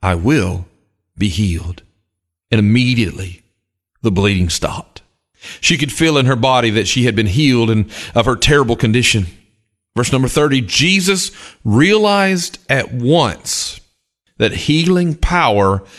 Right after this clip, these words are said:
had come out from him.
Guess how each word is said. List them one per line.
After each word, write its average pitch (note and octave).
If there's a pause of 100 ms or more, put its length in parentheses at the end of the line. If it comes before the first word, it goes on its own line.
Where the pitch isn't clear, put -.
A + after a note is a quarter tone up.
(200)
had A2
come G2+
out C#3 (300)
from A2+
him. E2+